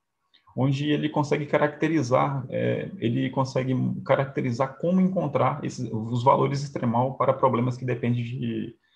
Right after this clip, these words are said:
é, de parâmetros reais. No entanto, no trabalho dele, ele não consegue mostrar, é,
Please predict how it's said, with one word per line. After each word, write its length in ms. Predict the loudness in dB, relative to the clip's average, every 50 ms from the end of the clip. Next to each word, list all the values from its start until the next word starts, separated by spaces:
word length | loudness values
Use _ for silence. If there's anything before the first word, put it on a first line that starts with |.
| _ _ _ _
é, 200 | -6 -2 -2 -2
de 120 | -2 0 4
parâmetros 520 | 4 6 6 6 4 2 2 0 -2 -2
reais. 600 | 0 2 2 2 2 0 -2 -6 -14 -18 _ _ _ _ _ _ _ _ _ _ _ _ _ _ _ _ _ _ _ _ _ _ _ _ _ _ _ _ _ _ 0
No 80 | 2 2
entanto, 500 | 2 2 2 0 0 0 0 -2 -4 -4
no 220 | -2 0 0 0
trabalho 320 | 2 2 4 4 4 4
dele, 180 | 4 4 4 4
ele 100 | 4 4
não 360 | 2 0 0 0 0 0 0
consegue 360 | 0 -2 0 0 0 0 2
mostrar, 680 | 2 2 0 0 0 2 4 4 4 4 0 -4 -10 -16 _ _ _ _ _ _ _ _
é, 720 | -4 0 0 0 0 0 0 -2 -4 -4 -6 -12 -16